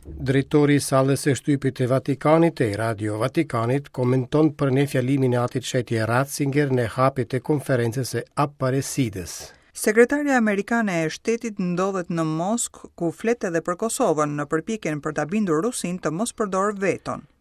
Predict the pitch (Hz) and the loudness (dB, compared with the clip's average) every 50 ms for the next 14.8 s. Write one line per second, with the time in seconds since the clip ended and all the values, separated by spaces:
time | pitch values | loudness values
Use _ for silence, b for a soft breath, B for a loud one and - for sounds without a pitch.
0 | _ - 143 139 147 143 139 - - 139 135 135 139 135 - 131 127 117 113 127 | _ 2 4 6 6 4 2 4 4 6 6 6 6 4 2 2 0 2 4 4
1 | 131 127 135 135 131 123 123 120 107 123 120 - - - 131 123 127 123 - 131 | 4 4 4 4 4 4 2 2 2 0 -2 -2 -2 -2 0 2 0 0 2 0
2 | 123 - 120 123 117 - - 131 131 131 131 127 - - 131 131 123 - 123 - | 0 2 2 0 0 0 0 2 2 4 2 0 0 0 -2 0 0 -2 -2 -2
3 | 131 123 - - - - 123 120 120 120 117 113 113 117 107 - - 156 143 127 | -2 -2 -2 -4 -4 -2 0 0 0 0 0 0 -2 -2 -2 -2 0 0 0 2
4 | 120 147 160 156 151 - 135 123 117 113 123 147 143 - 131 127 127 - - 143 | 2 2 0 0 2 0 0 0 0 0 0 0 0 0 0 -2 -2 -2 -2 -4
5 | - - 135 131 - - - 156 160 156 147 - 131 123 127 139 - - 151 143 | -4 -2 -4 -6 -6 -2 2 4 4 4 4 2 2 2 2 2 2 2 2 2
6 | 143 127 120 123 117 - 139 123 - - 117 113 120 147 147 - - 120 113 135 | 2 2 0 -2 -2 -2 -4 -4 -2 -2 0 2 2 2 2 0 -2 -2 0 0
7 | 143 143 - 123 113 123 117 - - 117 113 - - - 147 135 127 127 123 127 | -2 -2 -4 -6 -4 -4 -4 -4 -6 -6 -6 -6 -4 -2 0 2 2 2 2 0
8 | 131 - 123 104 - - 131 120 113 107 101 110 110 - - - 120 123 131 127 | 0 -2 -4 -8 -6 -4 -4 -2 -2 -2 -4 -4 -4 -6 -4 -2 0 0 0 0
9 | 101 76 - B B B B B - - - 254 240 294 302 320 330 302 240 226 | -2 -4 -10 B B B B B -6 -2 -2 0 2 2 2 2 4 4 4 4
10 | 220 202 233 247 247 240 233 196 180 165 165 170 185 196 214 262 277 247 190 156 | 2 2 2 2 2 2 0 0 -2 -2 -2 -2 -2 0 0 0 2 2 4 2
11 | 147 147 139 - 151 156 - 165 156 151 156 156 - 170 170 - 170 165 165 180 | 2 0 -2 -2 -4 -4 -4 -6 -6 -4 -6 -6 -4 -4 -4 -2 -2 -2 -2 -2
12 | 185 175 - 160 156 - 156 156 170 196 208 185 160 147 143 - 143 143 139 - | -2 -2 -4 -4 -4 -4 -4 -4 -2 -2 -2 -2 -2 -4 -6 -6 -6 -6 -4 -4
13 | - 226 214 190 175 180 214 226 - - - - 165 156 156 156 - - 233 233 | -4 -2 -2 -2 -2 -4 -4 -6 -8 -4 0 2 4 4 4 2 -2 -2 0 0
14 | 247 247 240 262 - - 220 220 220 233 240 - - - - | 2 2 0 0 0 -2 0 2 2 0 0 0 -2 -6 -6